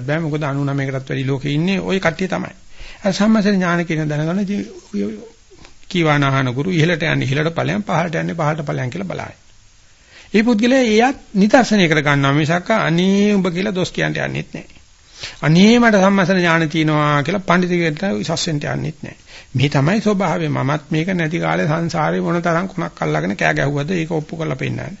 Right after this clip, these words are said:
ඒක නැති කට්ටිය නැති කරන්න කියලා අර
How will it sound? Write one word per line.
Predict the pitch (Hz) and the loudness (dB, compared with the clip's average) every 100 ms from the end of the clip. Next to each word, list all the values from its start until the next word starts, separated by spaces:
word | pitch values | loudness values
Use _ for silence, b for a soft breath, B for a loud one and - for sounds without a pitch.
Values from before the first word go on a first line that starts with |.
| B B B | B B B
ඒක | B 185 | B 4
නැති | 190 175 180 | 6 6 6
කට්ටිය | 175 156 165 | 4 4 2
නැති | 151 139 | 2 0
කරන්න | 170 156 143 | 2 4 2
කියලා | 135 151 196 494 - B B | 0 0 0 -2 -8 B B
අර | - | -2